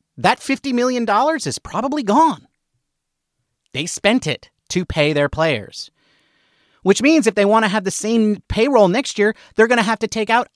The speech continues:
another fifty million dollar loan. And do you think they're gonna keep doing that year after year forever? No, they're not.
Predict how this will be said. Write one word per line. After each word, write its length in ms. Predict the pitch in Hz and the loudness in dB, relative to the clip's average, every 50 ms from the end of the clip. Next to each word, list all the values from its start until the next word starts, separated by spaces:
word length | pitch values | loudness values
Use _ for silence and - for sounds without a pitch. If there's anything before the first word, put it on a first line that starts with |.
| _ | _
another 400 | 240 247 247 247 247 262 277 269 | 0 2 4 4 4 4 4 4
fifty 320 | - - 240 208 - 202 190 | 2 2 -2 -2 -2 -2 -2
million 280 | 175 165 151 143 131 | -2 0 0 0 0
dollar 280 | 127 127 120 110 107 104 | 0 0 -2 -2 -4 -6
loan. 240 | 101 95 90 92 - _ _ _ _ _ _ _ _ _ _ _ _ _ _ _ _ _ _ _ _ _ _ _ _ _ _ _ _ _ _ _ _ _ _ _ _ _ _ _ _ | -8 -10 -12 -16 -20 _ _ _ _ _ _ _ _ _ _ _ _ _ _ _ _ _ _ _ _ _ _ _ _ _ _ _ _ _ _ _ _ _ _ _ _ _ _ _ _
And 160 | - 180 202 | -4 -2 -2
do 60 | 190 226 | -2 -2
you 60 | 226 | -2
think 200 | - 269 277 247 | -2 -2 -2 0
they're 100 | 269 247 | -2 -2
gonna 220 | 220 240 226 220 | 0 0 -2 -2
keep 260 | - - 247 226 160 | -4 -4 -6 -6 -2
doing 280 | 165 180 202 226 247 254 | 0 2 2 2 2 0
that 220 | 254 254 233 - - | -2 -2 -4 -6 -8
year 320 | 175 156 180 233 254 247 240 | -10 -4 -2 0 0 2 2
after 320 | 240 247 233 - 233 226 | 2 0 0 0 -2 -2
year 320 | 208 190 214 240 277 285 | 0 -2 -2 -2 -2 -4
forever? 800 | - - - 190 180 - - 165 190 226 320 339 339 330 320 294 _ _ _ _ _ _ _ _ _ _ _ _ _ _ _ _ _ _ | -4 0 2 2 2 2 0 -2 -2 -2 -4 -4 -4 -6 -10 -12 _ _ _ _ _ _ _ _ _ _ _ _ _ _ _ _ _ _
No, 360 | - 143 151 131 - - - _ _ _ _ _ _ _ _ _ _ - | -2 0 0 0 0 -4 -12 _ _ _ _ _ _ _ _ _ _ -2
they're 120 | 135 135 | -2 -2
not. 200 | 127 117 85 - | -2 -4 -6 -12